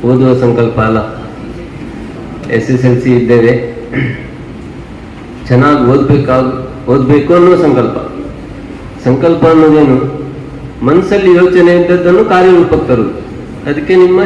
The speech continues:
ಶ್ರಮ ಬೇಕಲ್ವಾ? ಶ್ರಮ ವಹಿಸ್ಬೇಕು, ಆಗ ಆ ಸಂಕಲ್ಪ ಈಡೇರ್ತದಲ್ವಾ? ಗುರಿ ಇಡ್ಬೇಕು, ಆ ಗುರಿಯೇ ಸಂಕಲ್ಪ.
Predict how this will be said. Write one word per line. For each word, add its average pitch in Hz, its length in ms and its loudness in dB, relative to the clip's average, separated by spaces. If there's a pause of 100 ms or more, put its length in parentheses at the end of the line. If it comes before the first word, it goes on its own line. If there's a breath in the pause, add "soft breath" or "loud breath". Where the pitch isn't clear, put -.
ಶ್ರಮ 180 220 4
ಬೇಕಲ್ವಾ? 135 680 -2 (200)
ಶ್ರಮ 175 160 4
ವಹಿಸ್ಬೇಕು, 139 540 2 (500)
ಆಗ 180 200 0
ಆ 190 180 0
ಸಂಕಲ್ಪ 180 360 2
ಈಡೇರ್ತದಲ್ವಾ? 139 720 2 (1600)
ಗುರಿ 170 220 2
ಇಡ್ಬೇಕು, 151 680 0 (320)
ಆ 170 200 0
ಗುರಿಯೇ 196 540 2
ಸಂಕಲ್ಪ. 170 580 0